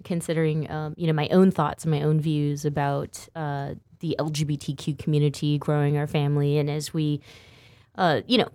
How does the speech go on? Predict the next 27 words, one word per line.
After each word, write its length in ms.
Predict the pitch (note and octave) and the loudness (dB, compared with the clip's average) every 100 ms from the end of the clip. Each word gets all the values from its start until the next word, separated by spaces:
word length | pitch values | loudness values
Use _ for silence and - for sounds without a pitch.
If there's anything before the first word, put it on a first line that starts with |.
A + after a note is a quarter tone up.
| _ _ _ | _ _ _
start 220 | - A3+ F#3 | 0 2 6
living 300 | G3+ F#3+ E3+ | 6 6 6
in 80 | |
a 60 | D#3+ | 4
chapter 500 | - D#3 D3 - D#3 | 2 0 0 0 0
of 100 | D3 | 0
post-marriage 560 | - D#3 - D3+ C#3+ C#3 | 0 2 2 0 0 -4
equality, 500 | - F3 F3 D3+ D3 | 0 2 4 2 0
this 220 | D3 - | -2 -2
is 160 | C#3+ | -2
one 140 | D#3 C#3+ | 0 0
of 60 | C#3+ | 0
the 80 | |
things 340 | C#3+ C#3+ C#3+ C#3 | -2 0 0 -2
that 260 | C#3 C#3 C3+ | -2 -2 -4
we're 420 | D#3 D3 C#3+ C#3 | -2 0 0 -4
being 320 | D3+ D3 C#3+ | -6 -4 0
much 240 | D3 - D#3 | 0 -2 -2
more 140 | C#3 | 0
vocal 320 | E3 A3+ D#3+ | 2 2 2
about, 500 | C3+ B2 C3 - - | 0 -2 -4 -6 -8
is 260 | - C#3+ C#3 | -4 -4 -6
producing 680 | - D#3 D#3 D3 D3 C#3 - | -6 -4 -2 -2 -2 -2 -4
our 300 | D3+ C#3 C3+ - | -4 -4 -4 0
own 240 | C#3+ C#3+ | 0 0
families. 600 | - - F3+ C#3+ C3+ - - | -2 2 4 4 0 -4 -8
Um, 160 | D#3+ D3 | -6 -4